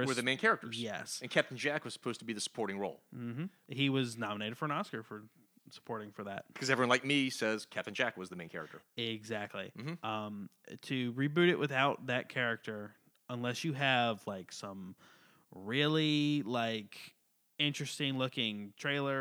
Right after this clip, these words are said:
Speaker 1: or
Speaker 2: Right.
Speaker 1: premise or something, it's, it's a foolish decision to not, and, but also to not have Johnny Depp play the character is a huge risk
Speaker 2: Yeah,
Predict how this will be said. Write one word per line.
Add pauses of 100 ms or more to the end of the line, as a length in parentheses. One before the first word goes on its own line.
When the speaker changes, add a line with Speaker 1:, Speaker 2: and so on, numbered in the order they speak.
(160)
Speaker 1:
or
Speaker 2:
Right.
Speaker 1:
premise
or
something, (160)
it's, (300)
it's
a
foolish
decision (560)
to
not,
and, (560)
but
also
to
not
have
Johnny
Depp
play
the
character
is (680)
a
huge
risk
Speaker 2:
Yeah,